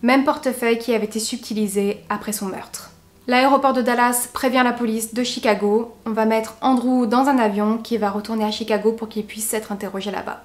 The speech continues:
Lorsqu'il arrive à l'aéroport et que Andrew voit tous ces policiers qui l'attendent,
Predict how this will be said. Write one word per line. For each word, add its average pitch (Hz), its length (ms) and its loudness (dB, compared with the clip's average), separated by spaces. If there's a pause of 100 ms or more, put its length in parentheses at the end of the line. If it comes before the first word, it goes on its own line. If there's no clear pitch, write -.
(140)
Lorsqu'il 262 380 2
arrive 311 260 4
à 330 100 2
l'aéroport 262 840 0
et 226 140 -2
que 254 100 -2
Andrew 254 360 4
voit 254 320 2
tous 330 300 -6
ces 320 180 0
policiers 262 500 0
qui 262 140 -2
l'attendent, 226 560 2